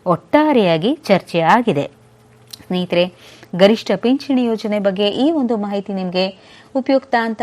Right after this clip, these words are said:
ಅನ್ಸಿದ್ರೆ ಈ ಕೂಡ್ಲೇ ಈ ಒಂದು ಸುದ್ದಿಗೆ ಲೈಕ್ ಕೊಡಿ, ಶೇರ್ ಮಾಡಿ, ಹಾಗೆ ನಿಮ್ಮ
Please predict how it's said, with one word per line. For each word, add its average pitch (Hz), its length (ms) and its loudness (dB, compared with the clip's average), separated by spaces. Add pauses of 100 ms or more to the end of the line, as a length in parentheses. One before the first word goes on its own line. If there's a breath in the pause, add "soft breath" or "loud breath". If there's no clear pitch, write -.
(100)
ಅನ್ಸಿದ್ರೆ 208 500 -2
ಈ 220 300 -6
ಕೂಡ್ಲೇ 233 520 -2 (280)
ಈ 190 260 -2
ಒಂದು 156 400 -6 (200)
ಸುದ್ದಿಗೆ 160 360 -4
ಲೈಕ್ 175 300 -4
ಕೊಡಿ, 214 360 -4 (100)
ಶೇರ್ 226 340 -4
ಮಾಡಿ, 190 320 -6
ಹಾಗೆ 180 460 -2 (440 loud breath)
ನಿಮ್ಮ 285 280 2